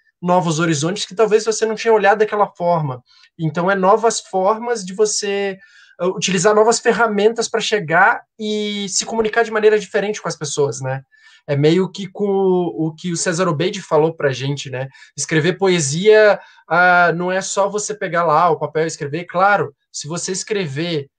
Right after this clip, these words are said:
sem as métricas e tudo mais, e escrever com o coração, toca muito mais que uma pessoa que sabe das métricas todas.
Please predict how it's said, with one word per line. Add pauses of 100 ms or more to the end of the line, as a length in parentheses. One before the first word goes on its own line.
(140)
sem
as
métricas
e
tudo
mais,
e
escrever
com
o
coração,
toca
muito
mais
que
uma
pessoa
que
sabe
das
métricas
todas.